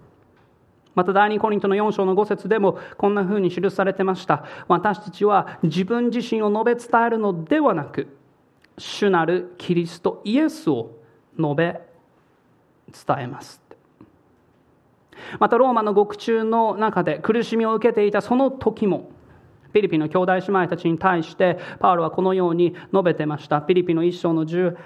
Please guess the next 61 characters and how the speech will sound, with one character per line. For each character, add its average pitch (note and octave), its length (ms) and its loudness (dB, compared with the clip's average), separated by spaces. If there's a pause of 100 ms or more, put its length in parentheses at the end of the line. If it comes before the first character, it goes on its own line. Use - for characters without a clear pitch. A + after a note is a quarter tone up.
八 F3 200 0
節 F#3+ 260 -4
の G3+ 100 2
と D3+ 120 -2
こ D3+ 100 0
ろ D3+ 100 -2
に、 C#3+ 160 -4 (920)
フ - 80 -20
ィ G3 80 4
リ F#3+ 100 0
ピ F3+ 80 2
ン F3 60 2
の F3+ 60 4
一 F#3 180 0
の F3+ 100 4
十 F#3 240 0
八 E3+ 240 -2
に F#3 100 2
こ G#3+ 220 0
う - 40 -16
書 B3 100 4
い G3+ 60 -2
て F3 100 -2
ま D#3 100 0
す。 - 140 -14 (180)
「す - 140 0
る G#3 100 2
と A3 140 4
ど G#3+ 220 4
う C#4 60 0
い B3 80 -2
う G3+ 60 -2
こ G#3 120 -2
と G#3 120 0
に G3+ 60 -2
な G3 120 2
り G#3+ 80 -2
ま A3+ 140 -2
す A3 160 -14
か？ - 360 -2 (580)
つ - 100 -6
ま E3+ 100 4
り、 D3+ 80 0
見 C#3+ 120 0
せ G3+ 120 0
か G#3 120 -2
け G#3 100 0
で G3 80 2
あ F#3+ 80 4
ろ B3 140 4
う G3+ 80 2
と D#3 80 -4
も、 D3 220 -6 (140)
真 A#3+ 240 0
実 G#3+ 240 -2
で G3+ 60 2
あ G3+ 100 2
ろ C4 160 2
う B3 60 0
と D#3+ 80 0
も、 C#3 200 -4